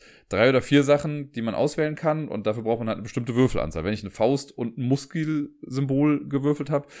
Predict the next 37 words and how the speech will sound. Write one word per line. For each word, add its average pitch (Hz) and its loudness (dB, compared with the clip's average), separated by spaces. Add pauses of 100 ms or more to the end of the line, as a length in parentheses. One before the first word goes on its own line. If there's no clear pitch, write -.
(140)
kann 117 0
ich 110 -2
hier 107 2
drauflegen 120 2
und 104 -4
krieg, 117 -4
keine 90 -2
Ahnung, 87 -2
ich - -12
weiß 92 0
jetzt 87 -12
die 78 -10
Werte 95 0
nicht 90 -6
genau, 90 -4
krieg 113 -4
ich - -10
irgendwie 95 -8
drei, 101 2 (480)
ähm, 95 -2
Angriffspunkte 92 -4
oder 71 -4
sowas. - -12 (420)
Von 123 0
diesen 113 -2
Basissachen 151 2
darf 127 2
ich 139 -4
nur 135 0
eins 120 2
auswählen. 76 -4 (340)
Dann 131 4
kommen 156 0
Attack - 0
Kicker, 101 2
heißt 95 -2
das. 147 0